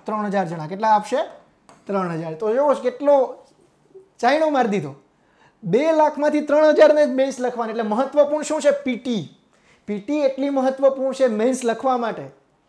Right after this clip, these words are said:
પણ પીટીના માર્ક્સ તમારા ફાઇનલ સિલેક્શનમાં ગણાતા નથી. ઓકે, પીટીના માર્ક્સ જે છે એ ફાઇનલ સિલેક્શનમાં નહીં ગણાય.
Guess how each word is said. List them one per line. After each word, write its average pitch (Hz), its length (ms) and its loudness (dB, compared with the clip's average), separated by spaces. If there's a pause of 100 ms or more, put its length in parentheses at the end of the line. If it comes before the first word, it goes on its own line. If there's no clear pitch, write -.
(240)
પણ 247 100 -2
પીટીના 262 540 -2
માર્ક્સ 214 580 0 (280)
તમારા 220 260 2
ફાઇનલ 220 380 -4
સિલેક્શનમાં 202 600 -4
ગણાતા 170 540 -2 (560)
નથી. 165 340 -4
ઓકે, 202 180 -2
પીટીના 220 420 -8
માર્ક્સ 185 400 -4
જે 202 160 -4
છે 175 260 -4 (380)
એ 196 60 -8
ફાઇનલ 196 360 -8
સિલેક્શનમાં 185 600 -8
નહીં 220 140 -6
ગણાય. 190 220 -6